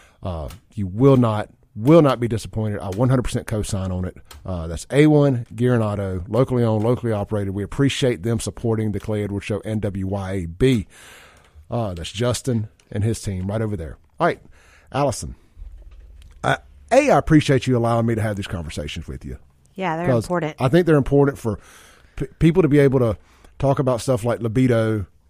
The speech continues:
Speaker 1: in a non-perverted kind of, kind of way and express the importance of it. One of the things I taught, and I'm gonna get to this womanhood thing in just a second, and I wanna read, uh, Cricket's text. But one of the things Scott and I discussed in that first segment or that last hour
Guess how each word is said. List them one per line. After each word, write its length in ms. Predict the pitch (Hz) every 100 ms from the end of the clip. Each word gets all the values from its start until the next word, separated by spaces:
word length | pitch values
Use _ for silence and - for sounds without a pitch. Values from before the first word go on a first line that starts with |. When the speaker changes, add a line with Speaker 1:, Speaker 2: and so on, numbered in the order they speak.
| -
Speaker 1:
in 120 | 120
a 40 |
non-perverted 680 | 113 123 127 127 117 120 120
kind 180 | 127 123
of, 220 | 123 127
kind 160 | - 135
of 60 | 117
way 320 | 110 110 110
and 160 | 127 113
express 540 | 110 - - 135 -
the 80 | 120
importance 500 | 104 - 139 110 -
of 160 | 98
it. 100 | 104
One 140 | 123 151
of 60 |
the 80 | -
things 180 | 156 123
I 80 | 110
taught, 260 | 113 113
and 80 | 113
I'm 60 | 151
gonna 80 | 165
get 120 | 117
to 40 |
this 160 | 113 107
womanhood 400 | 110 104 98 92
thing 160 | 101
in 80 | 95
just 180 | 90 -
a 60 | 78
second, 240 | 82 80 - - - -
and 60 | 110
I 20 |
wanna 200 | 113 113
read, 200 | 113 107
uh, 280 | 101 90 85 - - - _ -
Cricket's 340 | 139 110 -
text. 420 | - 82 - - - - - - -
But 60 | 117
one 100 | 180
of 60 |
the 80 | 151
things 180 | 143 110
Scott 340 | - 131 123
and 80 | 113
I 240 | 98 90 135
discussed 460 | 123 - 127 113 117
in 60 |
that 120 | 107 -
first 340 | 165 196 -
segment 400 | 113 101 110 - -
or 100 | 117
that 300 | 101 80 -
last 260 | 120 120 113
hour 320 | 90 92